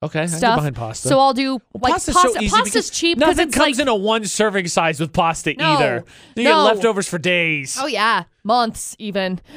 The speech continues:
Speaker 2: But, <laughs> you know, sorry, I couldn't tell. Am I feeding four or am I feeding an army? I don't know.
Speaker 1: <laughs> No, I'm with you on that
Speaker 2: Let's
Speaker 1: one.
Speaker 2: figure it out.
Speaker 1: That's
Speaker 2: No,
Speaker 1: the nice
Speaker 2: I,
Speaker 1: thing about
Speaker 2: I,
Speaker 1: pasta.
Speaker 2: and it's easy because I'll do things like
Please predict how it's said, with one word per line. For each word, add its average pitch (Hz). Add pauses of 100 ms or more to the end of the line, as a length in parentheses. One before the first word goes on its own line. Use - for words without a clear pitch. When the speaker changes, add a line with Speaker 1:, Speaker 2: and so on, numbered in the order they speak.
(140)
Speaker 2:
But, 277
<laughs> -
you 269
know, 262
sorry, 330
I 277
couldn't 339
tell. 330
Am 262
I 269
feeding 311
four 330
or -
am 302
I 302
feeding 294
an 285
army? 269
I 254
don't 277
know. 294
Speaker 1:
<laughs> 214
No, -
I'm 226
with 226
you 220
on 196
that 156
Speaker 2:
Let's 147
Speaker 1:
one. 151
Speaker 2:
figure 339
it 359
out. 359 (180)
Speaker 1:
That's 185
Speaker 2:
No, 359
Speaker 1:
the 233
nice 196
Speaker 2:
I, -
Speaker 1:
thing 180
about 175
Speaker 2:
I, -
Speaker 1:
pasta. 143 (300)
Speaker 2:
and 240
it's 392
easy 339
because 302
I'll 294
do 269
things 254
like 214